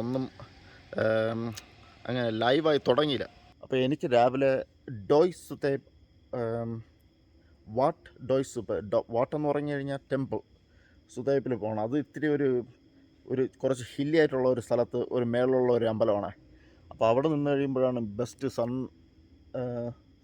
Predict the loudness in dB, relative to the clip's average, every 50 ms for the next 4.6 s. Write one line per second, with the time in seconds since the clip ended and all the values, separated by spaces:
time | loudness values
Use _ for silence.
0 | -10 -8 -6 -2 0 0 0 0 -2 -4 -4 -2 -2 0 -2 -2 -2 -4 -6 -4
1 | -2 -2 -2 -2 -2 -4 -6 -8 -8 -10 -10 -8 -6 -4 -4 -4 -4 -6 -8 _
2 | -20 _ _ _ -20 _ _ _ _ _ _ _ -16 -10 -6 -4 -2 -2 0 -2
3 | -2 -4 -2 -2 0 0 0 0 2 2 2 4 2 2 4 4 6 6 4 4
4 | 2 2 2 4 2 0 0 0 0 0 2 0